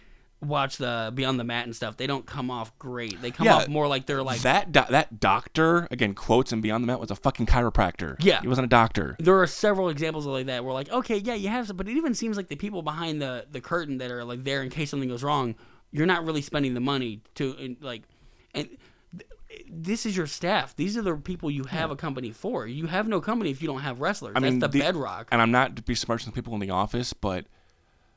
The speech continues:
Speaker 2: you know, uh, Sheamus, Cesaro, Roman Reigns, Seth Rollins,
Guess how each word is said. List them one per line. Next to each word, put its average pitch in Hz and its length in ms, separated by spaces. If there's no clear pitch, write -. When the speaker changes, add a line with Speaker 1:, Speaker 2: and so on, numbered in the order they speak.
Speaker 2:
you 139 140
know, 95 340
uh, 85 460
Sheamus, 110 520
Cesaro, 98 920
Roman 98 320
Reigns, 98 380
Seth 101 240
Rollins, 98 840